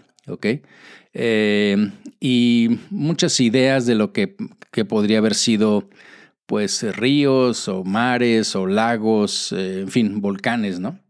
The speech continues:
Entonces, tomando eso en consideración, pues, eh, en aquel momento, pues, los, los ingenieros necesitaban escoger un lugar donde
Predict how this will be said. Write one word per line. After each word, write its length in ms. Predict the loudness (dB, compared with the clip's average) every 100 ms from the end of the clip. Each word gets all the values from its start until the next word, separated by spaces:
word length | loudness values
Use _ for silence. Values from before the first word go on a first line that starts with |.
| _ _ _ _ _ _ -18 -6
Entonces, 580 | -2 0 2 0 -2 -8 -14 -20 -20 _
tomando 340 | 0 2 4 2
eso 180 | 2 2
en 80 |
consideración, 960 | 2 2 4 4 4 2 4 2 0 -6 0
pues, 380 | 2 2 0
eh, 180 | -2 -2 -4 -6 -4
en 180 | 0 2
aquel 360 | 2 0 2
momento, 680 | 2 2 2 0 0 0 -2 -4 -10
pues, 140 | -6 -2
los, 300 | -2 -4 -6
los 300 | -4 0 0
ingenieros 500 | 0 2 2 2 2
necesitaban 880 | 0 -2 -2 0 0 0 0 0 _ _ -20 -20 -20 _ _ _
escoger 640 | -4 -2 -2 -2 0 2 2
un 140 | 2
lugar 580 | 2 2 2 0 -4 -12 -12
donde 640 | -2 0 2 2 2 2